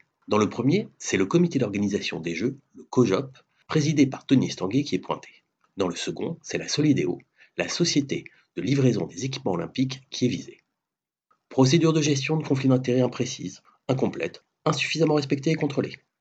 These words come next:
Charte d'éthique trop imprécise pour prévenir le risque de prise illégale d'intérêt. Pareil pour la procédure générale relative aux achats, et même des situations de potentiel conflit d'intérêts non maîtrisées, n'en jetez plus pour le cojop. Pour la Solideo,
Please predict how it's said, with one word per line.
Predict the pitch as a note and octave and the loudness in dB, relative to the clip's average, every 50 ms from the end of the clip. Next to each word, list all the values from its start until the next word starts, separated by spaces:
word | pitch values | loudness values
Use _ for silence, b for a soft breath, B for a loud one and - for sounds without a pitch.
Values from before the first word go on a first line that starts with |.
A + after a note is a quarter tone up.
| _ | _
Charte | - - - D3+ C#3+ | -4 0 2 2 4
d'éthique | C#3+ C#3+ C#3 B2+ A2 - - | 4 2 2 0 -6 -8 -8
trop | - - D3 D3+ | -10 -4 0 0
imprécise | D3+ C3 - C3 C3 C#3+ E3+ E3 | 0 0 0 -4 -4 -6 -8 -8
pour | - - | -10 -12
prévenir | - - G2+ G#2+ G#2 G2 | -10 -8 -6 -4 -2 -2
le | F2+ E2+ | -2 -2
risque | G#2+ C#3 C3+ - | -4 -4 -4 -4
de | - - | -6 -6
prise | F#2 - - D#3 | -6 -4 -4 -2
illégale | C#3+ C#3+ D3 C#3 C#3 C3+ | 0 0 2 4 4 4
d'intérêt. | C#3 C3+ C3 C3 F2+ - - - - _ _ _ _ _ | 4 2 2 -2 -6 -6 -8 -12 -18 _ _ _ _ _
Pareil | - C3+ D#3 E3 | 0 2 2 2
pour | - D3+ D3+ | 2 0 -2
la | D3 | -2
procédure | C#3 - D3 C3+ C#3 C#3+ C#3+ C#3 | -2 -4 -2 0 2 2 2 2
générale | C#3+ C#3 C#3+ C3+ C#3+ C#3 C3+ | 2 2 2 2 2 2 0
relative | B2 - C3+ C3+ C3+ C3+ C#3 | -2 -2 -2 -2 -2 0 0
aux | C#3+ C3+ | 0 2
achats, | C#3 C3+ - - F#2 - b b b b b b _ _ | 2 0 0 -2 -4 -8 b b b b b b _ _
et | A2+ | 2
même | A2 B2+ D3 E3 D#3+ | 4 4 4 4 2
des | C#3 G#2+ | 0 -4
situations | - - - G2 F2 - - | -8 -6 -6 -6 -6 -6 -8
de | F#2+ F2 | -8 -8
potentiel | - - C3+ C3 C3 - - - - D2+ - _ _ | -4 -4 -2 -2 -2 -4 -4 -8 -10 -12 -16 _ _
conflit | - C3+ C3 C3 C3 C3+ | -8 -8 -8 -8 -8 -8
d'intérêts | - A#2+ A#2+ - - C3+ C#3 C3 C3+ - - | -8 -8 -8 -6 -2 -2 -2 -2 -4 -10 -8
non | A2+ C#3 D3 | -4 -2 0
maîtrisées, | C#3+ C3 C3 - A2 F2 G#2+ A2+ C3+ C3+ - _ _ _ _ _ _ _ _ | 0 0 0 -2 -6 -4 -4 -6 -6 -8 -10 _ _ _ _ _ _ _ _
n'en | F#2+ F2 E2+ D#2+ - E2+ | -4 -4 -4 -4 -6 -6
jetez | F2 A2 C#3+ C#3 C3 - | -2 -2 -2 -2 -4 -8
plus | - - C3+ | -6 -6 -6
pour | C3 - - | -6 -6 -8
le | - | -8
cojop. | - - - - - _ _ _ _ _ _ _ _ _ | -8 -12 -12 -14 -16 _ _ _ _ _ _ _ _ _
Pour | A#2 B2 | 6 6
la | B2+ C3 | 6 6
Solideo, | - D#3+ D#3+ E3 D#3 D#3 E3 G3 G3+ | 4 0 0 0 2 2 2 2 0